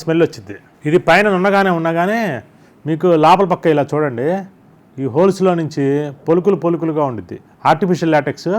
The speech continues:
ఒరిజినల్ లాటెక్స్కి మూడే మూడు తేడాలు ఉంటాయి. ఒకటి ఈ మెటీరియల్ నున్నగా ఉండిద్ది, ఇదేనా పొలుకులు పొలుకులుగా ఉండిద్ది. అంటే నెయ్యి గనక కరగబెట్టినప్పుడు, ఒరిజినల్ నెయ్యి గనక పొలుకులు పొలుకులుగా ఉండిద్ది. సేమ్ ఇది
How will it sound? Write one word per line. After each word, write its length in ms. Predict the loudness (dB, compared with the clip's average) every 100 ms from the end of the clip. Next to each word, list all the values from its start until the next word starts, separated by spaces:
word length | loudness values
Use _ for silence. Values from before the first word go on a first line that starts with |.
| -6 -12 _ -4
ఒరిజినల్ 280 | 0 2 2
లాటెక్స్కి 360 | 0 -2 -4 0
మూడే 180 | 2 2 2
మూడు 140 | 0 0
తేడాలు 280 | 2 0 -2
ఉంటాయి. 200 | -14 -16 -6 -4
ఒకటి 280 | -2 0 -2 -4 -12 _ _ _ -6
ఈ 80 | -2
మెటీరియల్ 300 | 0 2 0 0
నున్నగా 300 | -2 2 2 2
ఉండిద్ది, 340 | -2 -4 -4 -4 -8 -10
ఇదేనా 220 | -4 -2 0
పొలుకులు 280 | 0 0 -2 -2
పొలుకులుగా 380 | -4 -4 -4 -4
ఉండిద్ది. 300 | -6 -12 -16 -20 _ _
అంటే 160 | -2 -2 0
నెయ్యి 220 | -2 0 0
గనక 220 | 0 -2 -2
కరగబెట్టినప్పుడు, 640 | -2 -2 -2 -6 -6 -6 -2 0
ఒరిజినల్ 320 | 0 0 -2 -2
నెయ్యి 120 | -4
గనక 180 | -6 -4 -4 -4 -8 _ _ _ _
పొలుకులు 280 | 0 4 2 2
పొలుకులుగా 340 | -2 -2 -4 -6
ఉండిద్ది. 260 | -8 -16 -18 -4
సేమ్ 300 | -2 0 -2
ఇది 100 | -2